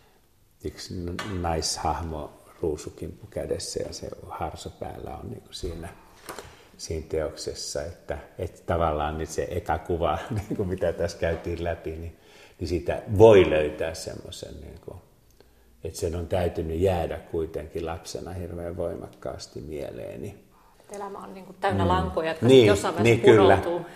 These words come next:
Speaker 1: kyllä, kyllä.
Speaker 2: yhteen.
Speaker 1: Joo, ja sitten semmoinenkin teos kuin Mies, jota ei koskaan ollut, niin, ö, on ollut hyvin, hyvin tärkeä, joka on ru-, runoilija Fernando Pessoan runoista saanut innotuksensa.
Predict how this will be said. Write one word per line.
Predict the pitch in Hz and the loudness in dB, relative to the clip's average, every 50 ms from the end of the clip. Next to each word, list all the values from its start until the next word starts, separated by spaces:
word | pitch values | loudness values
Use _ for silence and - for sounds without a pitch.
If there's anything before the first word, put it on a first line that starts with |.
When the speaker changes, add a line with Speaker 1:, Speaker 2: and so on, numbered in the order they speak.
| - | 6
Speaker 1:
kyllä, | - 104 95 95 92 | 8 10 10 10 8
kyllä. | - - 95 87 87 82 80 85 | 8 6 6 6 6 4 2 2
Speaker 2:
yhteen. | 85 - - - - - - - - - - | 0 -2 -8 -12 -14 -16 -20 -20 -20 -16 -8
Speaker 1:
Joo, | - 101 92 87 85 | -2 0 2 2 4
ja | 87 90 | 2 2
sitten | 90 - 101 92 - - 95 90 87 85 82 - - - - - - - - _ _ | 2 2 0 0 2 2 2 2 2 -2 -6 -10 -16 -20 -20 -20 -20 -20 -20 _ _
semmoinenkin | - - 101 92 90 90 87 - 92 87 | -4 -2 0 2 2 0 0 0 -2 -2
teos | - 101 92 90 85 - | 0 0 2 2 0 -2
kuin | - - 90 82 | -4 -4 -4 -2
Mies, | 85 95 92 87 87 - | 0 0 0 0 -2 -4
jota | - 87 - 85 | -6 -6 -4 -2
ei | 82 82 | -2 -2
koskaan | - - 85 82 - - - 85 80 78 78 78 - | -2 -4 -4 -4 -6 -8 -6 -4 -4 -4 -6 -8 -4
ollut, | 90 85 82 82 80 78 76 73 78 78 - - - - - - - _ _ _ - - - - _ _ _ | -2 0 0 2 0 0 -2 -2 -4 -6 -6 -10 -16 -18 -18 -18 -20 _ _ _ -20 -20 -20 -20 _ _ _
niin, | - 80 76 73 73 71 71 73 78 | -10 -8 -8 -8 -8 -10 -10 -10 -10
ö, | - - - - - - 82 82 82 - | -10 -10 -12 -14 -14 -14 -14 -14 -14 -14
on | - 82 80 78 | -14 -12 -12 -12
ollut | 78 73 73 76 80 | -12 -10 -12 -10 -8
hyvin, | 85 80 78 78 73 73 - - - | -8 -6 -6 -6 -8 -10 -12 -10 -8
hyvin | 82 78 78 76 76 78 80 - | -8 -6 -6 -8 -12 -14 -14 -12
tärkeä, | - 80 76 80 80 - - - 80 80 76 | -10 -10 -10 -10 -12 -14 -10 -10 -8 -8 -6
joka | 73 78 78 - - 71 | -8 -10 -10 -10 -12 -12
on | 73 73 73 - - - - - 82 | -12 -12 -14 -14 -14 -14 -14 -14 -14
ru-, | 85 80 80 80 80 82 85 | -12 -12 -12 -14 -14 -12 -10
runoilija | 87 82 80 80 78 78 76 - | -8 -6 -6 -6 -6 -6 -8 -8
Fernando | - 85 80 76 78 76 73 76 | -6 -8 -8 -8 -8 -10 -10 -10
Pessoan | 76 - - 80 78 - - - - 80 69 69 69 - - - - _ - _ _ _ - - - - - - _ | -8 -6 -8 -6 -6 -8 -10 -8 -8 -8 -10 -10 -12 -12 -14 -18 -20 _ -20 _ _ _ -20 -20 -20 -20 -20 -12 _
runoista | 85 85 85 82 85 - - - | -8 -6 -6 -6 -8 -10 -12 -10
saanut | - - 82 73 76 80 80 | -10 -8 -10 -8 -10 -8 -8
innotuksensa. | 80 80 80 87 87 - - - - - - - - 90 90 - - 98 | -8 -8 -8 -8 -10 -10 -10 -12 -12 -10 -12 -10 -10 -10 -8 -6 -6 -6